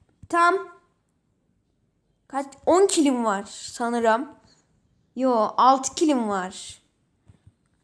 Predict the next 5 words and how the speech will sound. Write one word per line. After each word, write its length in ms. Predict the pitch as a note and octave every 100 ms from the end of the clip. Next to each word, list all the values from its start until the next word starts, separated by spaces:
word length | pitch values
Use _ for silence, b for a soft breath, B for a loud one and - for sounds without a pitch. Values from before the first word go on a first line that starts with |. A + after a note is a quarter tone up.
| _ _ _ _ _ _ _ _ _ _ _ _ _ b b
Arkadaşlar 540 | A3+ C4+ D4+ D4+ B3+ -
çok 240 | D#4 D#4
arkada 360 | C#4 C#4 C#4+ D4
kaldık 400 | C4 A#3 A3 A3+
ya. 420 | G#3+ G3+ G3+